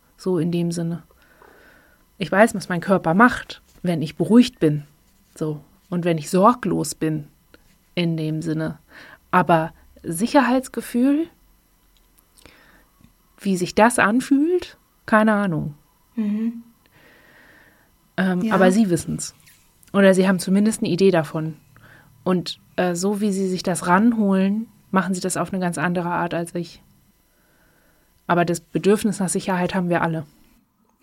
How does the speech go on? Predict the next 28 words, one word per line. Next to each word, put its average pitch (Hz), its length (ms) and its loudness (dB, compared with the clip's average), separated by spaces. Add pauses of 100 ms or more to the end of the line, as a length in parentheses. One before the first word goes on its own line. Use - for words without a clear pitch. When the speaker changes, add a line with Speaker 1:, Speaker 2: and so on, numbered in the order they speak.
(140)
Speaker 2:
Aber 208 160 -6
geht's 196 240 -4
dann 262 140 2
nicht 254 220 4
letztlich 233 440 -4
auch 196 140 -2
darum, 233 680 -2
dass 202 140 -6
es 208 120 -6
auch 202 100 -6
hier 240 220 0
einen 233 180 2
Konsens 240 500 0
gibt? 294 340 -10 (480)
Also, 214 520 -2 (300)
dass 214 280 -2
es 208 80 -6
für - 300 -4
alle 214 440 2 (360)
gut 262 360 -2
sein 262 440 0 (220)
soll 262 380 0
und 214 140 -2
muss? 240 460 -2 (640)
Wirklich 233 320 2
uneingeschränkt 233 640 2
für - 160 -4
alle? 202 380 0